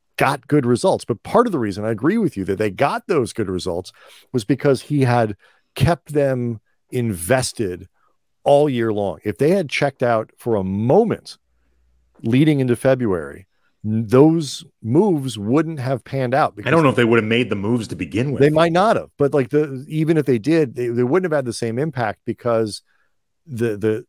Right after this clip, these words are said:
Speaker 1: the, they would have been, you know, mentally would have been starting with a team that was two, three or four, five steps behind and couldn't have cranked it up, um, with the energy and the effort and the intensity and the togetherness that they did.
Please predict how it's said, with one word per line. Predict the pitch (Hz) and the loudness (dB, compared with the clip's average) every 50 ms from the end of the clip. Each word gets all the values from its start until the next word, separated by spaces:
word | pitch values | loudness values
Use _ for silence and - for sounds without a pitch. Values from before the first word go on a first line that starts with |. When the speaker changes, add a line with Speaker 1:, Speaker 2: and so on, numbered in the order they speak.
| _ _ | _ _
Speaker 1:
the, | 127 110 - - | -16 -14 -14 -14
they | 104 101 120 120 | -6 -2 0 2
would | 120 123 127 | 2 4 2
have | 117 107 | 2 2
been, | 113 117 123 123 113 | 0 -2 -2 -2 -4
you | 113 107 | -4 -2
know, | 101 101 | -2 -2
mentally | 101 107 117 127 139 143 - 135 127 110 104 | -2 0 0 0 0 -2 -2 -2 -2 -2 0
would | 98 98 104 | 0 0 -2
have | 101 92 | 0 -2
been | 104 98 | -4 -6
starting | 92 - - - 120 127 120 110 | -6 -6 -2 -2 -2 0 0 -2
with | 107 95 | -4 -6
a | |
team | 90 - - 110 104 | -6 -6 -6 -6 -6
that | 104 95 | -6 -8
was | 90 - | -10 -12
two, | - - - 123 117 117 113 107 101 - _ _ _ _ _ _ _ _ _ | -10 -6 -4 -2 0 0 0 -2 -4 -6 _ _ _ _ _ _ _ _ _
three | _ - - 135 139 135 | _ -8 -2 0 2 2
or | 131 | 2
four, | 123 - 127 120 | 2 0 0 -2
five | 110 - 120 117 107 | 0 0 -2 -4 -4
steps | - - - 107 101 - | -4 -2 -2 -2 -2 -4
behind | - - 110 92 85 - 160 160 147 131 113 107 | -8 -10 -10 -8 -6 -4 -2 -2 -2 -2 -4 -4
and | 104 101 - | -6 -8 -10
couldn't | - - - 170 156 | -2 0 0 2 2
have | 147 127 - | -2 -4 -6
cranked | - - 123 117 107 - | -6 -6 -6 -6 -4 -2
it | 117 | 0
up, | 110 107 104 - _ _ _ _ _ _ _ - | 0 0 -2 -4 _ _ _ _ _ _ _ -6
um, | 107 107 104 101 98 98 101 - | -4 -2 -2 -2 -4 -4 -8 -8
with | - 110 110 113 - | -4 -2 -2 -2 -2
the | - 113 107 | -2 -2 -2
energy | 104 113 117 117 110 95 104 104 104 | -2 -2 -2 -4 -4 -4 -2 -2 -2
and | 98 95 | -2 -2
the | 98 98 | -2 -2
effort | 101 113 110 - 110 104 - | -2 -2 -2 -2 -4 -6 -6
and | - 101 98 95 | -6 -10 -8 -6
the | 98 95 | -6 -6
intensity | 95 92 - - 117 120 110 - 113 107 107 104 - | -6 -6 -6 -6 -6 -6 -4 -4 -4 -2 -2 -4 -4
and | - 101 98 | -6 -8 -8
the | 90 90 | -8 -10
togetherness | - 87 87 110 123 135 139 107 92 85 - - | -10 -4 -2 0 2 2 0 0 -2 -6 -6 -6
that | 92 87 | -8 -4
they | - 92 90 | -4 -6 -6
did. | 80 - 104 101 85 73 | -4 -2 -2 -2 -2 -4